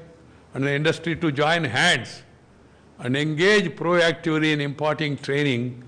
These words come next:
and skills to the youth. That is the need of the hour. As we move forward,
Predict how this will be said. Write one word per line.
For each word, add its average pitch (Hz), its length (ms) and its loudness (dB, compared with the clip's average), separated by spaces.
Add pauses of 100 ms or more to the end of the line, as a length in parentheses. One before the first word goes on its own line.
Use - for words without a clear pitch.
(340)
and 123 140 -2
skills 156 340 0
to 147 120 -6
the 123 120 0
youth. 127 260 0 (140)
That 127 180 -2
is 131 80 -8
the 147 80 0
need 143 180 -2
of 127 160 0
the 139 140 2
hour. 143 180 -2 (760)
As 113 140 -2
we 123 120 2
move 147 300 2
forward, 156 640 2